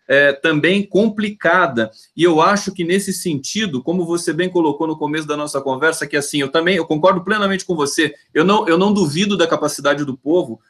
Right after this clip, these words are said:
é, poder e-, exercer o seu, o seu papel como eleitor. Se ele tiver informações contraditórias erradas, evidentemente ele vai tomar, é, com base nessas informações.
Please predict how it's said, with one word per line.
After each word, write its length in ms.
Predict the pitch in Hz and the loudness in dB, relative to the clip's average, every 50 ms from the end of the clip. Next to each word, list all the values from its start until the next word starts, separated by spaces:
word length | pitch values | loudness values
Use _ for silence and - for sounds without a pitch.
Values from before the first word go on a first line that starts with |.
| _ _ | _ _
é, 180 | - 127 131 127 | 0 2 4 4
poder 600 | 127 - - 160 151 131 120 143 160 190 190 - | 2 2 2 2 2 2 2 4 4 4 4 2
e-, 240 | - 151 160 156 156 | 0 0 0 2 0
exercer 420 | 143 143 160 160 139 - - 170 175 | 0 2 2 0 0 0 0 0 2
o 60 | 180 | 2
seu, 380 | 175 - - 170 175 175 165 - | 0 0 0 2 4 4 2 0
o 60 | - | -2
seu 180 | - - 156 151 | -4 -6 -4 -2
papel 340 | 156 139 - - 147 156 165 | -2 -2 0 0 -2 -2 0
como 180 | - 180 185 | -2 -2 0
eleitor. 520 | 196 202 214 214 208 - 151 147 220 143 214 - _ _ _ _ | 0 0 0 -4 -4 -4 -2 -2 -2 -2 -4 -6 _ _ _ _
Se 180 | - - - 208 | -14 -4 0 2
ele 140 | 220 214 - | 2 2 2
tiver 220 | - 170 160 160 | 0 0 0 0
informações 680 | 156 156 156 151 151 143 135 - - 143 139 135 139 - | 0 -2 -2 0 0 0 0 -2 -2 -4 -4 -4 -6 -4
contraditórias 720 | - 151 143 143 143 143 135 127 131 139 131 123 131 131 | -4 -4 -2 -2 -2 -2 -2 -4 -2 -2 0 0 0 0
erradas, 560 | 165 175 160 151 151 151 151 156 196 202 - - _ _ _ | 0 0 2 2 2 2 2 2 0 -2 -4 -8 _ _ _
evidentemente 600 | - 190 190 190 180 175 170 175 139 135 135 175 | 2 2 2 4 2 0 0 0 -2 -2 -2 -2
ele 80 | 170 165 | 0 0
vai 100 | 170 170 | 0 0
tomar, 400 | 175 160 156 156 165 175 - - | 0 0 0 2 2 2 2 2
é, 240 | 151 147 139 123 135 | 2 2 2 2 0
com 200 | - - 156 156 | -2 -2 -4 0
base 320 | 139 135 135 147 151 175 180 | 2 4 4 4 2 0 0
nessas 320 | 156 147 151 156 165 160 | 0 0 0 -2 -4 -4
informações. 760 | 185 175 180 190 196 226 226 202 - 147 143 127 123 - - | -4 -4 -4 -4 -4 -4 -6 -6 -4 -4 -2 -2 -4 -6 -10